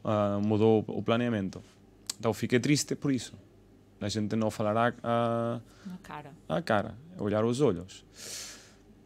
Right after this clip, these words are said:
Speaker 1: Ben, mas a vida é así. Eu acho que o Paulo fez o que, o que el tiña que facer. Eh, tivo a,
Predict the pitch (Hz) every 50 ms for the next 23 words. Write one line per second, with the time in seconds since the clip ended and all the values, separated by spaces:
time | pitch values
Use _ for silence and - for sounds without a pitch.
0 | - - 151 220 226 - - - - - - 110 104 104 92 110 117 123 127 135
1 | 131 - 143 107 90 92 90 90 - - - - - 143 123 101 107 101 - -
2 | - 113 110 107 110 110 110 110 107 107 107 104 107 104 104 104 98 - - -
3 | - - 104 - - 110 107 110 113 110 - - 113 98 110 107 - 120 117 110
4 | 110 110 110 107 110 107 104 101 98 - 113 104 95 120 117 110 98 98 92 92
5 | 98 117 143 170 180 - - - - - - - - - - 95 92 92 87 85
6 | 82 82 87 87 87 - - - - - - - - - 113 113 101 101 95 92
7 | 90 87